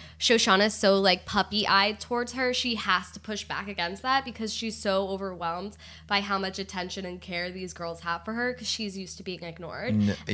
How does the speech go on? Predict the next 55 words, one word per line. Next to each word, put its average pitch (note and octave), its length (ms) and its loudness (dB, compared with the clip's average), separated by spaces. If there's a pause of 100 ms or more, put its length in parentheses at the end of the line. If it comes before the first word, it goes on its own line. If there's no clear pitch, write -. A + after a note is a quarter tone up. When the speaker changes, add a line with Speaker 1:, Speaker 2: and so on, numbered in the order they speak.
(100)
Speaker 2:
yeah, - 20 6
Speaker 1:
she's F#2+ 200 4
Speaker 2:
or A#2 80 4
she C3+ 140 4
Speaker 1:
used B2 140 4
Speaker 2:
wants G#2+ 300 8
to G#2 40 -2
be G2 160 2
Speaker 1:
She F#2 60 0
Speaker 2:
ignored. F2+ 280 2
Speaker 1:
wants B3+ 200 4
to A#3+ 40 0
be C#4 100 2
ignored. A3 380 0
She's A#3 220 -2
afraid A3 240 0
to A3+ 80 -4
be A#3+ 120 -4
seen. F#3+ 420 0
She A#3+ 200 -4
loves A3 360 4
spending A3 280 -2
time F#3+ 380 2
with F#3 220 -6
men F3+ 240 0
who A3 140 0
Speaker 2:
Or, - 20 2
like, - 100 4
Speaker 1:
don't G3 280 4
Speaker 2:
held G#2 320 -2
on G2 60 8
Speaker 1:
get F#2+ 100 6
Speaker 2:
a - 20 2
Speaker 1:
her. B3+ 340 6
Speaker 2:
pedestal, F#2+ 460 0
yeah. F#2 400 6
Speaker 1:
She's C4+ 280 0
addicted B3+ 500 0
to C#4+ 100 2
men G#3 340 4
seeing G3+ 380 0
her F#3 320 0
as F3+ 260 2
an F#3 80 -2
idea F3 580 -2
'cause G#3+ 200 -4
then F#3 220 0
she G3 120 -6
can F#3+ 140 -4
hide E3+ 280 0
in F#3 180 -2
that F#3+ 360 4
and F#3 100 -4
be, F3+ 280 -4
like, E3 260 -6